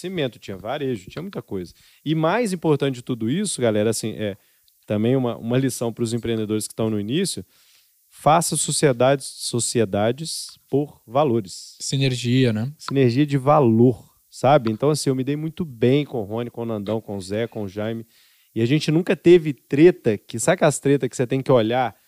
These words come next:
Speaker 1: contrato pra ver quem manda? A gente nunca teve isso, cara.
Speaker 2: Sim.
Speaker 1: Então, assim, foi uma relação muito, muito boa desde o início. E a gente começou a olhar pra essa história falando assim, "Cara, então tá, a gente tem alguns caminhos aqui pra seguir.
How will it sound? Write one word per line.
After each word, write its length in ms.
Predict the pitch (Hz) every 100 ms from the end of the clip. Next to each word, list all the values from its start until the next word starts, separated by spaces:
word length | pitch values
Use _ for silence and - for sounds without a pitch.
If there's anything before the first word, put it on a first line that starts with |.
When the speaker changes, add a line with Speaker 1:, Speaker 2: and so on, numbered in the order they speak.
| _ _
Speaker 1:
contrato 760 | 139 113 - 135 156 131 -
pra 160 | 104 113
ver 160 | 120
quem 180 | - 151
manda? 480 | 139 151 180 101 92 107
A 20 |
gente 200 | 135 -
nunca 200 | 240 131
teve 300 | 131 123 98
isso, 180 | 107 -
cara. 160 | - 98 -
Speaker 2:
Sim. 300 | 147 120 135
Speaker 1:
Então, 200 | 110 165
assim, 220 | 190 - 147
foi 160 | 170
uma 140 | 190 180
relação 460 | 175 156 - 175
muito, 600 | 175 165 175 190 220 196
muito 260 | 170 170 147
boa 380 | 117 123 151 170 _
desde 320 | 113 135 160 151
o 40 |
início. 480 | 123 117 123 - 165 _ -
E 140 | 151
a 80 | 170
gente 240 | 151 196
começou 500 | - 202 180 - 185
a 80 | 202
olhar 300 | 175 135 139
pra 140 | 131 127
essa 160 | -
história 540 | 110 - 139 185 113 - _ _
falando 240 | 135 147
assim, 160 | 139 127
"Cara, 180 | 143 117
então 180 | 147 165
tá, 120 | 123
a 60 |
gente 200 | 110 120
tem 80 | 147
alguns 260 | 139 139 -
caminhos 340 | 147 127 127
aqui 140 | 127 127
pra 140 | 156
seguir. 400 | 147 190 160 214